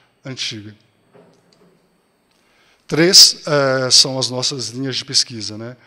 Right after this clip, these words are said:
A Grécia Antiga e suas conexões afroasiáticas, contatos e identidades. Eh, Roma, África e Ásia, contatos, transformações e identidades.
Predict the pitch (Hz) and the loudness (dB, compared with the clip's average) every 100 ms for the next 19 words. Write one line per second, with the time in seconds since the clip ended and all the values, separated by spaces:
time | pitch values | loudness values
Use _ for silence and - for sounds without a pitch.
0 | _ - 127 147 143 143 131 - 190 120 | _ -10 -2 2 2 0 -2 -4 -6 -6
1 | 107 139 - 127 120 - 120 120 - 127 | -6 -6 -6 -10 -8 -8 -8 -10 -8 -8
2 | 98 120 139 - - 170 - - - _ | -6 -6 -8 -8 -8 -8 -8 -12 -20 _
3 | - 123 - 135 139 131 - 233 131 117 | -16 -10 -4 -4 -4 0 0 0 -6 -10
4 | 110 135 131 135 165 - - - - _ | -10 -8 -6 -6 -4 -6 -6 -12 -20 _
5 | _ _ _ _ - 139 135 - 101 143 | _ _ _ _ -8 -2 -2 -4 -4 0
6 | 170 127 131 147 135 - 131 117 117 120 | 0 -2 -6 -4 -4 -4 -10 -10 -8 -6
7 | 147 156 170 139 123 139 147 151 135 - | -6 -6 -8 -12 -10 -4 -4 -4 -8 -6
8 | 127 131 117 - 131 135 - - 160 143 | -6 -6 -4 -6 -6 -4 -6 -6 -8 -8
9 | 117 - 156 139 139 165 185 - | -6 -8 -6 -4 -4 -6 -6 -6